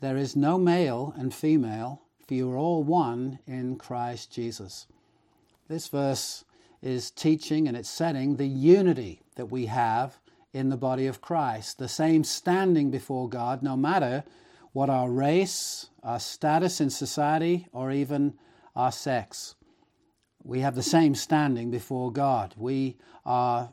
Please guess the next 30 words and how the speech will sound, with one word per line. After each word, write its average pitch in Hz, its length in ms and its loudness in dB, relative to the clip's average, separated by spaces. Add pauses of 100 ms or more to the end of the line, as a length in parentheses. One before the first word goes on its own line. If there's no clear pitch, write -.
(320)
diverse, 139 800 0
as, 113 280 -8 (420)
according 127 460 -4
to 127 340 -2
the 113 140 -8
different, 127 420 -6 (640)
uh, 107 160 -10
schemes 156 640 8
of 123 180 0
man, 170 580 4 (580)
uh, 113 360 -6 (480)
diverse 143 760 2
members 156 840 2
in 139 400 0
the 135 80 -2
body 143 260 4
of 143 80 -2
Christ, 151 400 0
and 160 80 4
yet 160 140 4
we're 165 160 4
all 170 120 6
one 151 440 4
in 151 300 2
Christ 147 500 -2
Jesus. 131 480 -4
But 143 180 -6
does 196 180 2
it 285 160 -2
teach - 600 -2